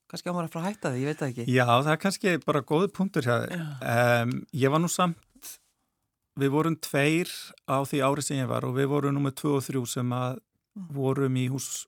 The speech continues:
Speaker 2: hússtjórnarskólanum í Reykjavík.
Speaker 1: En hvað varstu, kunnur ekki neitt eða?
Speaker 2: Em, sko, em,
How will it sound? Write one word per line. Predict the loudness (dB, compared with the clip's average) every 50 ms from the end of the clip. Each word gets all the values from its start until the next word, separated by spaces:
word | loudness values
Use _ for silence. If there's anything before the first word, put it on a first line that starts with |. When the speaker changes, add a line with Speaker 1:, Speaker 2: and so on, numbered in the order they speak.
| -12 -12
Speaker 2:
hússtjórnarskólanum | -8 -6 -6 -6 -4 -6 -6 -4 -4 -4 -2 -2 -2
í | -2 -4
Reykjavík. | -4 -4 -4 -4 -6 -6 -8 -16 -20 _ _ _ -14 -6 -4
Speaker 1:
En | -2 0
hvað | 2 2 4
varstu, | 4 2 2 0 -2
kunnur | 0 2 2 2 2 0
ekki | 0 -2
neitt | -2 -2 -4 -6 -10
eða? | -12 -12 -12 -12 -14 -18 _ _ _ -20 -20 -10 -4
Speaker 2:
Em, | 0 4 4 6 6 6 4 4 2 0 -2 -4 -10 -10 -8
sko, | -8 -8 -4 0 4 6 6 8 8 6 4 2 -2 -6 -8 -10 -12 -14 -16 -20 -20 -20 -20 -20 -20 -20 -20 -16 -16 -16 -14 -14 -14
em, | -12 -8 -8 -4 0 2 4 6 6 6 6 6 6 4 2